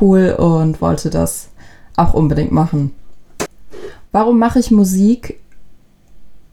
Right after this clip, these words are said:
Für mich war das immer eine Art von Verarbeitung emotionaler Zustände.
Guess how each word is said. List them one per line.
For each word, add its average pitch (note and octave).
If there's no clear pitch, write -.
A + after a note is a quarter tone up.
Für G#3+
mich G#3+
war G3+
das G3+
immer G#3+
eine G3
Art F#3+
von F3+
Verarbeitung E3+
emotionaler F#3+
Zustände. A3